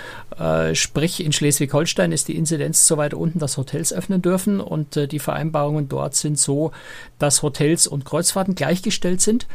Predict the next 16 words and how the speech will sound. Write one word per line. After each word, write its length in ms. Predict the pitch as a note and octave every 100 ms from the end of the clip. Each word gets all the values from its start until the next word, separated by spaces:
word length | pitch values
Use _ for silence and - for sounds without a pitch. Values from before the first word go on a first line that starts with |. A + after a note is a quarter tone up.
| - - - - -
Das 160 | C#3 -
heißt, 280 | D3 E3+ D#3
die 60 |
Kreuzfahrt 540 | - C#3+ D3+ - E3 B2
darf, 240 | D#3+ -
wenn 100 | C#3+
Hotels 380 | C#3 C3+ C#3 -
aufmachen 460 | D#3 - E3+ F3
dürfen, 280 | D3+ D#3+ F3+
darf 240 | - - -
auch 140 | -
die 100 | -
Kreuzfahrt 480 | - G3+ - C#3+ C3+
wieder 160 | B2
loslegen. 540 | A#2 B2+ C3 B2 A#2+ B2
Und, 240 | C3 B2